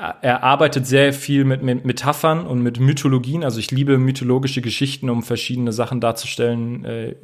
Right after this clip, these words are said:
über unser Leben und über, über unsere Psyche, weil die ist halt,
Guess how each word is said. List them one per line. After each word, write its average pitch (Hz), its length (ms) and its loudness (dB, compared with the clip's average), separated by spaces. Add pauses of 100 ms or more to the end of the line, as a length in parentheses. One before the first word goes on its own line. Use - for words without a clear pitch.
(120)
über 123 180 -2
unser 123 220 4
Leben 135 260 4
und 123 100 2
über, 120 220 0
über 117 160 -2
unsere 117 220 -8
Psyche, 156 420 -4
weil 120 120 2
die 117 80 -4
ist 113 100 -4
halt, 131 180 2